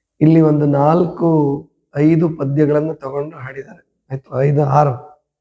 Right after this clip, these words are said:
ತುಂಬಾ ಚೆನ್ನಾಗಿ ಹಾಡಿದ್ದಾರೆ. ಅದು ಈ ಸುಗಮ ಲಘು ಸಂಗೀತಕ್ಕೆ ಹೊಂದಿಸ್ಕೊಳ್ಳೋದು, ಲೈಟ್ ಮ್ಯೂಸಿಕ್ಗೆ ಹೊಂದಿಸ್ಕೊಂಡಿದ್ದಾರೆ. ಅದನ್ನ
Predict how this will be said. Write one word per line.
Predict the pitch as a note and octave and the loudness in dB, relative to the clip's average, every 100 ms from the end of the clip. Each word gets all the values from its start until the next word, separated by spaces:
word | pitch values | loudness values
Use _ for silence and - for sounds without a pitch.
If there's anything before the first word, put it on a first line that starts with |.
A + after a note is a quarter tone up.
| _ _ _ _ _ _ _ _ _ _ _ _ _ | _ _ _ _ _ _ _ _ _ _ _ _ _
ತುಂಬಾ | F3+ G3+ | 4 4
ಚೆನ್ನಾಗಿ | F#3 F3 | 4 2
ಹಾಡಿದ್ದಾರೆ. | D3+ C3+ A#2+ A#2 E3 - _ _ _ D#3 | 0 -2 -4 -8 -14 -20 _ _ _ -4
ಅದು | C#3+ D#3+ C#3 B2+ - - _ _ _ _ _ _ _ - | 2 2 2 -4 -12 -20 _ _ _ _ _ _ _ -4
ಈ | C#3+ C#3 C3+ B2+ | -2 0 0 -4
ಸುಗಮ | B2+ - - D3 D3+ D3 | -8 -10 -6 0 2 2
ಲಘು | C3+ D3+ E3+ | 2 2 4
ಸಂಗೀತಕ್ಕೆ | F#3 F#3 F#3 F#3 F#3 G3+ | 2 2 0 0 -4 0
ಹೊಂದಿಸ್ಕೊಳ್ಳೋದು, | F3+ E3+ F3+ E3+ _ D#3 D#3 - - | 2 0 -2 -8 _ 0 0 -2 -4
ಲೈಟ್ | D#3 E3 - | -2 -2 -2
ಮ್ಯೂಸಿಕ್ಗೆ | E3+ E3+ - | -4 -4 -2
ಹೊಂದಿಸ್ಕೊಂಡಿದ್ದಾರೆ. | F3 D3+ C#3 - D3+ C3 B2 | 0 0 -2 -6 -6 -4 -8
ಅದನ್ನ | A#2+ | -10